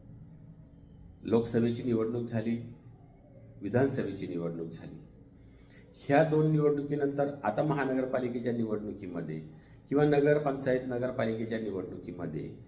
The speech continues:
ह्या दोन्ही पक्षांनी परत एकमेकाला जुळवून घेतलं. मग कार्यकर्त्यांनी काय केलं पाहिजे? आज अभाव फार आहे. काही, अ, ठिकाणी उमेदवार निवडणुकीला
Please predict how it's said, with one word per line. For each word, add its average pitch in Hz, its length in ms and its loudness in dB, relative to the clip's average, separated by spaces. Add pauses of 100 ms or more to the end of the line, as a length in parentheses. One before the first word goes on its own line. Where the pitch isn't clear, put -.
(460)
ह्या 156 140 2
दोन्ही 160 320 2
पक्षांनी 139 440 0
परत 123 600 -4
एकमेकाला 107 480 -4
जुळवून 104 400 -4
घेतलं. 101 320 -6 (1200)
मग 131 220 -2
कार्यकर्त्यांनी 127 720 0
काय 98 180 -2
केलं 85 260 -6
पाहिजे? - 420 -12 (960)
आज 120 200 4 (600)
अभाव 147 600 4 (120)
फार 151 180 6
आहे. 156 240 4 (1120)
काही, 120 640 4 (240)
अ, 104 160 0
ठिकाणी 147 920 -2
उमेदवार 120 440 2
निवडणुकीला 117 800 0